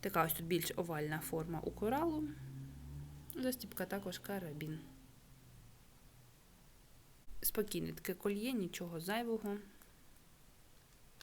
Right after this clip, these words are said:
Вартість чотириста сорок гривень, дванадцять доларів.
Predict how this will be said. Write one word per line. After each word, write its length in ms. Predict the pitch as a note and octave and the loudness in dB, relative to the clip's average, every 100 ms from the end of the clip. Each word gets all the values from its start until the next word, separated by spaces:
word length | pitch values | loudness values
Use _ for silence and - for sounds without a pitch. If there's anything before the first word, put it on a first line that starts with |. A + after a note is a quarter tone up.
| - - - - - - - | -20 -20 -20 -20 -20 -20 -2
Вартість 380 | A#3+ C#4 C4 B3 | 2 4 2 0
чотириста 420 | - G3+ G3 F#3+ | 2 4 4 2
сорок 380 | F#3+ G3 F#3+ F3+ | 2 4 2 2
гривень, 340 | G#3 C#4+ D#4 | 2 2 2
дванадцять 500 | G3 F3 F3+ - E3+ | 4 4 2 0 -2
доларів. 580 | D3+ D3+ D3 D3+ D3+ - | -2 -2 -2 -4 -6 -10